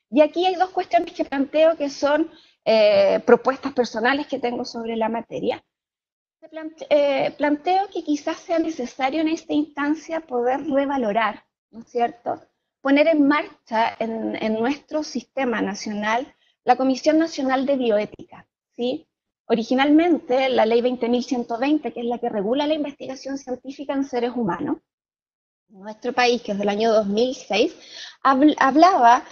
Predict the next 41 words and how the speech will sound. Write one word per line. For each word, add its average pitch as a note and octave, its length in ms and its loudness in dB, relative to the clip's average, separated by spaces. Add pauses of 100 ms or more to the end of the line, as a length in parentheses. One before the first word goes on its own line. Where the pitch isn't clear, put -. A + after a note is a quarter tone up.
(160)
de B3 120 4
la C4 80 10
instalación C4+ 680 4 (100)
de F#4 60 -2
una D4+ 140 4
Comisión C#4 420 2
Nacional A3 440 -2
de G3 120 0
Bioética, D#3+ 680 0 (260)
que B3+ 80 4
en B3+ 60 6
la B3+ 100 6
práctica C#4+ 440 0
nunca C#4+ 320 2
se C4+ 400 0
ha B3+ 120 4
llevado B3 580 4
a A3+ 100 2
la A3 120 0
realidad. F#3+ 520 0 (520)
Y B3+ 100 4
el D4 80 10
objetivo E4 420 2
de G#4+ 60 -2
estas - 200 -14
comisiones D4+ 520 4
nacionales, C4 840 -2
y A3+ 120 0
que - 80 0
existen - 880 -2
muchas A#3 540 2
y F3 100 -4
que A3+ 80 -2
han A3+ 120 -2
funcionado A3 580 -4
muy G3 280 -2
bien D4 240 0
en F#4 60 -4
la F4 60 -2
experiencia C#4 520 -2
internacional, B3+ 840 -4